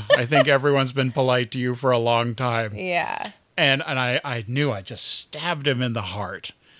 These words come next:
Speaker 2: Oh.
Speaker 1: And, and I said, "We can fix it." And he's like, "No, we can't. I've been to, you know, I, I've been to doctors and things." I'm like, "No, we can fix this. It's a signal in, signal out problem." And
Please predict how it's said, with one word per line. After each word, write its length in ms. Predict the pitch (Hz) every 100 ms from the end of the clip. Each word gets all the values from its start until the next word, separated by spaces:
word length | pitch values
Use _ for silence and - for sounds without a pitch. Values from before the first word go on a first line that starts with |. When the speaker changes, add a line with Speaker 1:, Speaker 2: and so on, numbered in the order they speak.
| -
Speaker 2:
Oh. 400 | 247 214 196 190
Speaker 1:
And, 480 | 165 156 151 147 151
and 120 | 143 139
I 140 | 120
said, 280 | 113 127 113
"We 160 | 127
can 140 | 190 180
fix 280 | - 175 -
it." 200 | - - _ _ _ -
And 100 | 139
he's 160 | 127
like, 140 | 135 135
"No, 100 | 220
we 140 | 196
can't. 440 | - 175 254 139
I've 200 | 139 135
been 160 | 160 190
to, 180 | 160 147
you 100 | 156
know, 160 | 147
I, 400 | 135 151 143 123 156
I've 100 | 151
been 180 | 214
to 80 | 196
doctors 480 | 151 220 226 165 139
and 140 | 135 131
things." 240 | 131 123
I'm 80 | 135
like, 160 | 139
"No, 220 | 123 139 139
we 100 | 131
can 160 | 139
fix 300 | 117 143 -
this. 320 | 110 95 -
It's 180 | 254 160
a 80 | 127
signal 400 | 110 180 175 156
in, 220 | 151 143
signal 360 | 123 151 131 120
out 240 | 123 139
problem." 540 | - 110 98 101 98 123 _ _ _ - - - - _
And 400 | - 127 120 135